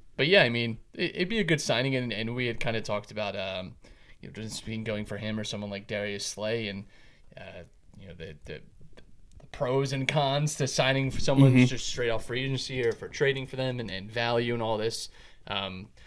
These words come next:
Speaker 1: yeah, I think Byron Jones would be a good addition. I think probably the most important thing for the Eagles this offseason is the draft, though,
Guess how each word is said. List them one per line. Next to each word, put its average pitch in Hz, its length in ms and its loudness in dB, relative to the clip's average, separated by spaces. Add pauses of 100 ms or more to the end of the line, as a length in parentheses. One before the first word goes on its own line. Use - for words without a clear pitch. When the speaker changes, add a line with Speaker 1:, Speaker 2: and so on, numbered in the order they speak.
(140)
Speaker 1:
yeah, 214 100 6
I - 20 4
think 170 180 2
Byron 160 240 4
Jones 143 220 2
would 131 60 -6
be 123 120 -2
a 113 40 -4
good 123 140 2
addition. 120 420 0
I 107 100 -6
think 117 380 -6 (540)
probably 135 520 2
the 123 60 -2
most 131 260 -2
important 151 420 -2
thing 107 300 -6
for 107 180 -4
the 107 100 -8
Eagles 110 440 -6
this 104 240 -8
offseason 117 480 -8
is 120 140 -6
the 120 100 -4
draft, 120 460 -4
though, 92 240 -10